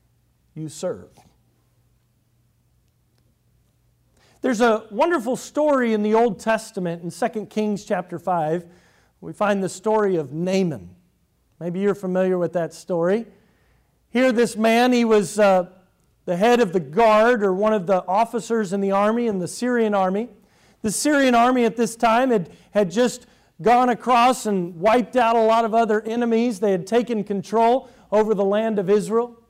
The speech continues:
The nation of Israel was, in fact, paying tribute to the Syrians. And Naaman was one of the leaders in their army. And as you read the story of Naaman, you know that he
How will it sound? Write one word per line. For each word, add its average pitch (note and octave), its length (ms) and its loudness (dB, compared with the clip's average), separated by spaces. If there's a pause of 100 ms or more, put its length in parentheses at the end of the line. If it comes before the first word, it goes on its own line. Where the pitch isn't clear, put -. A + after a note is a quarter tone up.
(580)
The F3+ 80 -6
nation A3 340 2
of G3+ 60 2
Israel A#3 400 4
was, G#3 160 2
in G3 120 -4
fact, G#3+ 360 2
paying A3+ 640 0 (260)
tribute A#3 640 -2 (760)
to B3 440 0 (240)
the F#3+ 100 -2
Syrians. A#3+ 760 -2 (640)
And D#3 140 -14
Naaman A#3+ 440 2
was F#3+ 440 0 (380)
one G3 140 -4
of G3+ 60 -4
the E3+ 80 -2
leaders G3+ 420 -2
in F#3+ 100 -6
their F#3+ 140 -6
army. G3+ 360 -12 (1700)
And A3+ 120 -4
as A#3+ 140 0
you B3 80 -2
read C4 220 0
the A#3 80 -2
story C4 260 2
of G3 100 -4
Naaman, A#3+ 360 0
you A3+ 100 0
know A3+ 300 2
that G#3 220 0
he A#3 400 0